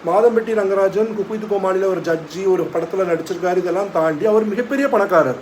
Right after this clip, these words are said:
So, ஒரு மிகப்பெரிய பணக்காரர் தன்னோட பொண்டாட்டியை எதுக்கு ஒரு வாடகை வீட்டு, வாடகை ஃப்ளாட்ல தங்க வைக்கணும்? இதை வெளியே இருந்து பார்க்குற நம்மளுக்கே இந்த கொஸ்டின் வரும்போது, அந்த வீட்ல வாழ்ந்த ஒரு பெண்ணுக்கு எப்படி இந்த கொஸ்டின் எழாம இருந்ததுன்னு எனக்கு தெரியல. அவங்க சொத்து எனக்கு வேண்டாம்,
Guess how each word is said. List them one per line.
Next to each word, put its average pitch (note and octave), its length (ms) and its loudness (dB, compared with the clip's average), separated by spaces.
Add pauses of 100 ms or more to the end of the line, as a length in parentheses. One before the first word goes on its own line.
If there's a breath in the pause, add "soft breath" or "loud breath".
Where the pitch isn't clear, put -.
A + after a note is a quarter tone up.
(300 loud breath)
So, G3 60 0
ஒரு F3+ 80 2
மிகப்பெரிய A3 480 0
பணக்காரர் F#3+ 560 2
தன்னோட F#3 300 0
பொண்டாட்டியை F#3 500 2
எதுக்கு F#3 240 0
ஒரு A3 120 2
வாடகை G3+ 320 2
வீட்டு, G3+ 240 -2 (100)
வாடகை G#3+ 340 2
ஃப்ளாட்ல F3+ 580 2
தங்க E3+ 220 0
வைக்கணும்? D#3 500 -6 (1080)
இதை F#3+ 180 2
வெளியே F#3+ 260 2
இருந்து B3 300 4
பார்க்குற A3+ 220 2
நம்மளுக்கே A3 320 2
இந்த A#3 160 0
கொஸ்டின் G#3+ 320 -4
வரும்போது, D#3+ 580 2 (240 loud breath)
அந்த F#3 200 -2
வீட்ல B3+ 300 -2
வாழ்ந்த A3+ 400 4
ஒரு G#3+ 160 6
பெண்ணுக்கு G#3+ 460 0
எப்படி C4 280 0
இந்த A3 140 0
கொஸ்டின் G3+ 500 0
எழாம A#3 260 2
இருந்ததுன்னு G3+ 320 -2
எனக்கு E3+ 320 -2
தெரியல. D#3+ 260 -2 (300 loud breath)
அவங்க C#3+ 200 -2
சொத்து D#3+ 240 -2
எனக்கு F#3+ 240 0
வேண்டாம், F3+ 460 0